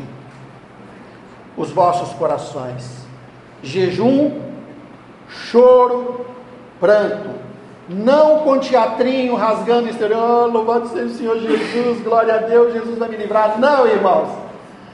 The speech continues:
É rasgando o coração. É fazendo como aquele cego, "Jesus, filho de Davi, tenha compaixão de mim." Se exponha. Se humilha diante do Senhor.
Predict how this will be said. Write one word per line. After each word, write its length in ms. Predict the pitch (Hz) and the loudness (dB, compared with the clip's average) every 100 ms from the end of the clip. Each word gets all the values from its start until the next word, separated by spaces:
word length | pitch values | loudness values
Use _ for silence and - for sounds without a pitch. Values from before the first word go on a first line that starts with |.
| - | -4
É 80 | 233 | 0
rasgando 720 | 254 269 262 - - 277 277 | 2 4 2 -2 2 2 4
o 80 | 254 | 0
coração. 1080 | 269 254 220 - - - 220 214 190 - - - - - - - - - - - - - - | 0 0 0 -6 -12 0 2 4 2 -2 -8 -12 -18 -20 -20 -20 -20 -20 -20 -20 -20 -20 -4
É 80 | 247 | 0
fazendo 460 | 240 277 302 311 - | 4 4 4 2 4
como 180 | 294 | 6
aquele 320 | 285 294 285 262 | 6 4 2 2
cego, 480 | - 294 285 247 | 2 6 6 4
"Jesus, 460 | 254 269 277 320 - | 2 2 4 2 2
filho 260 | 330 320 285 | 0 2 2
de 80 | |
Davi, 580 | - 277 294 320 269 - - - - - | 2 2 2 4 2 0 -6 -8 -16 -2
tenha 220 | 359 330 | 2 2
compaixão 600 | 277 285 285 285 - 302 | 2 2 2 2 4 2
de 100 | 277 | 4
mim." 600 | 277 294 277 240 - - - - - - - - | 2 2 2 0 -2 -10 -14 -18 -20 -20 -20 -20
Se 240 | - - | -6 2
exponha. 800 | 285 - - 247 294 269 208 160 - - - - - - - - - - - - - - - - | 2 2 -6 2 4 4 2 -2 -6 -12 -16 -20 -20 -20 -20 -20 -20 -20 -20 -20 -20 -20 -20 -20
Se 240 | - - 339 | -18 -6 0
humilha 520 | 277 302 320 226 - | 2 4 4 4 0
diante 320 | 214 226 226 | 0 -4 -4
do 100 | 226 | -8
Senhor. 560 | - - 196 185 156 | -8 -8 -2 0 0